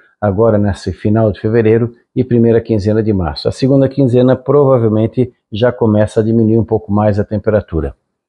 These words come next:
E acompanha aqui, ó, previsão pro Brasil e Santa Catarina, Peter Shaw e Ronaldo Coutinho. Aqui tem os diversos vídeos.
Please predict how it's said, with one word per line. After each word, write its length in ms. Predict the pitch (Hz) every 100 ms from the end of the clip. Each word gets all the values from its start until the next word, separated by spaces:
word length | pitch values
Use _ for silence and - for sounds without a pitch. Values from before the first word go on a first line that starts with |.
| _ _ _ _ _ _ _ _
E 100 | 165
acompanha 480 | 180 190 185 170 175
aqui, 220 | 175 117
ó, 60 | 92
previsão 480 | - 107 104 120
pro 160 | 117 110
Brasil 460 | 113 110 95 120 113
e 40 |
Santa 260 | - 107 104
Catarina, 580 | 110 117 117 135 147 - _ _
Peter 240 | 170 165 151
Shaw 220 | - 135
e 40 |
Ronaldo 340 | 123 120 120 113
Coutinho. 380 | 127 110 95 78
Aqui 140 | 107
tem 160 | - 117
os 80 |
diversos 500 | 113 104 113 - 117
vídeos. 340 | 92 90 -